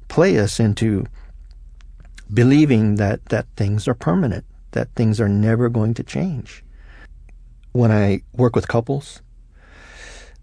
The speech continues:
uh, they come in to see me, and, and I kinda ask them, the first question is, you know, "Do you, do you know what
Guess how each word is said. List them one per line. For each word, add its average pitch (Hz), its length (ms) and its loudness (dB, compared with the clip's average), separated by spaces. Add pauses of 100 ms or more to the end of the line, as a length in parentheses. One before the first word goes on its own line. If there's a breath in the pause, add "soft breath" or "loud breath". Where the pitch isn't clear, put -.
uh, 104 360 -2 (720)
they 110 120 2
come 117 160 4
in 107 80 4
to 90 60 0
see 117 200 0
me, 107 240 2
and, 98 320 -4 (160)
and 98 140 -2
I 90 40 -4
kinda 117 320 0
ask 104 300 -4
them, 110 220 -2
the 117 120 -6
first - 240 -2
question 113 300 -2
is, 98 220 -4
you 135 100 -2
know, 151 180 -2
"Do 147 140 -8
you, 160 220 -6
do 156 100 -4
you 190 140 0
know 170 180 0
what 143 260 -4